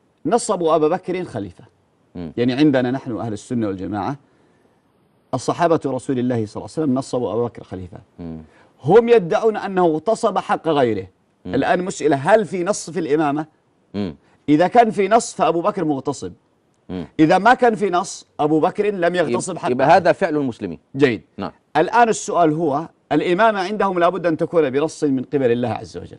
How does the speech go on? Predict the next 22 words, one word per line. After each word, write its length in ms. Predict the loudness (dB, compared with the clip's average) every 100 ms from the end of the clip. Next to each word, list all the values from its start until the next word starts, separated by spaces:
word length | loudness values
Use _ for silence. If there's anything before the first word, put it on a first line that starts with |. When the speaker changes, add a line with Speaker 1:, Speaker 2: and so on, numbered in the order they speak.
| -12
Speaker 2:
مم. 220 | -10 -12 -16 _ _ _ _ _ _ _ _ _ _ _ -2
Speaker 1:
لابد 240 | 0 2 2
أن 100 | 2
تكون 240 | 0 -2
بنص، 260 | -2 -6 -4
ولهذا 480 | 0 2 2 2
يصبح 400 | 2 0 -4 -14
الصحابة 560 | -12 -10 -4 0 2 2
وأبو 400 | -2 -2 -2 -4
بكر 260 | -6 -4 -4
مغتصبو 460 | -4 -10 -12 -10
الخلافة. 380 | -10 -10 -14 -16 -20 -14
Speaker 2:
مم. 180 | -14 -14 _ _ _ _
Speaker 1:
يعرفني 560 | 4 6 6 6 4 2
الآن، 300 | 0 0 -2 -4
ندخل 300 | -4 -2 -2
في 40 |
الموضوع 340 | 0 0 2 0
حتى 260 | -2 -2
لا 100 | 0
نطيل. 280 | 0 -2
Speaker 2:
نعم. 60 | -4